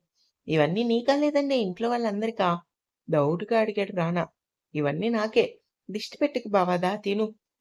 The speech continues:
"అమ్మో, బయట ఫుడ్ నా వల్ల కాదు తల్లి, నువ్వు తిను," అన్నాడు. "ఒక్క పూటకి ఏం కాదులే బావా," అని బలవంతంగా రానా నోట్లో బజ్జీలు కుక్కి తను తింటం మొదలుపెట్టింది.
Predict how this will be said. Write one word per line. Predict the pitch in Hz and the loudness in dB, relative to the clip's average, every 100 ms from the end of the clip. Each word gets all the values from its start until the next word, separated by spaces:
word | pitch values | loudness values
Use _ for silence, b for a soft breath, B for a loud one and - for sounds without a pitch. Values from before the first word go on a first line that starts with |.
| _ | _
"అమ్మో, | 143 156 208 190 - _ _ | -2 0 0 -4 -10 _ _
బయట | 156 147 160 | -2 -2 -2
ఫుడ్ | 208 233 | -2 0
నా | 220 190 | 0 0
వల్ల | 226 240 | 0 0
కాదు | 240 233 | 0 0
తల్లి, | 214 208 202 - _ _ _ | 0 0 -4 -8 _ _ _
నువ్వు | 151 175 | -2 -2
తిను," | 190 185 | -4 -4
అన్నాడు. | 202 208 196 180 - - _ _ _ | -4 -2 0 0 -4 -10 _ _ _
"ఒక్క | 147 220 | -2 -2
పూటకి | 220 233 254 233 | 0 0 0 2
ఏం | 240 | 2
కాదులే | 262 240 226 | 0 0 0
బావా," | 214 196 185 | 2 2 2
అని | 180 180 - _ _ _ - | 0 -2 -8 _ _ _ -2
బలవంతంగా | 156 156 208 214 214 220 | 0 2 -2 -4 0 0
రానా | 190 175 196 | 0 0 -2
నోట్లో | 180 175 180 185 _ _ _ _ | -2 0 -2 -4 _ _ _ _
బజ్జీలు | 156 156 175 233 | 2 2 0 -2
కుక్కి | 240 226 226 | 0 0 0
తను | 214 160 180 | -2 -2 -2
తింటం | 202 196 196 | -2 -2 -2
మొదలుపెట్టింది. | 185 151 180 180 175 180 165 | -2 -4 -4 -4 -4 -2 -2